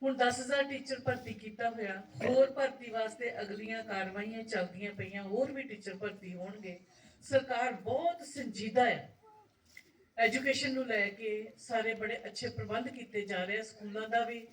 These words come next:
ਮੂੰਹ ਮੁਹਾਂਦਰਾ ਬਦਲਿਆ ਜਾ ਰਿਹਾ। ਸਕੂਲਾਂ ਦੇ ਵਿੱਚ ਬੱਚਿਆਂ ਨੂੰ ਸਨਮਾਨਯੋਗ ਜਗ੍ਹਾ ਦਿੱਤੀ ਜਾ ਰਹੀ ਹੈ ਬੈਠਣ ਵਾਸਤੇ, ਬਿਲਡਿੰਗਸ ਤੋਂ ਲੈ ਕੇ ਉਹਨਾਂ ਦੇ,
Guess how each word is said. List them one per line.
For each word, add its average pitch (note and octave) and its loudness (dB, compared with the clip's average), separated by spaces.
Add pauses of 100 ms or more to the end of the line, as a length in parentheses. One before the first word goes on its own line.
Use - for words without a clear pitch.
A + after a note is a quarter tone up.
(300)
ਮੂੰਹ C#4 -2
ਮੁਹਾਂਦਰਾ A#3 -2
ਬਦਲਿਆ G3+ 0
ਜਾ F#3+ 2
ਰਿਹਾ। A3 2
ਸਕੂਲਾਂ A3+ -6
ਦੇ A#3+ -2
ਵਿੱਚ A#3+ -8
ਬੱਚਿਆਂ G3 -4
ਨੂੰ B3 -6
ਸਨਮਾਨਯੋਗ A3 0 (640)
ਜਗ੍ਹਾ C4+ 8
ਦਿੱਤੀ B3 -6
ਜਾ G#3 0
ਰਹੀ G#3+ -2
ਹੈ A3+ -2
ਬੈਠਣ G3+ -4
ਵਾਸਤੇ, G3 -2
ਬਿਲਡਿੰਗਸ G3+ -4
ਤੋਂ A3 -4
ਲੈ F#3 0
ਕੇ G#3+ -2
ਉਹਨਾਂ A3 -2
ਦੇ, G#3 -2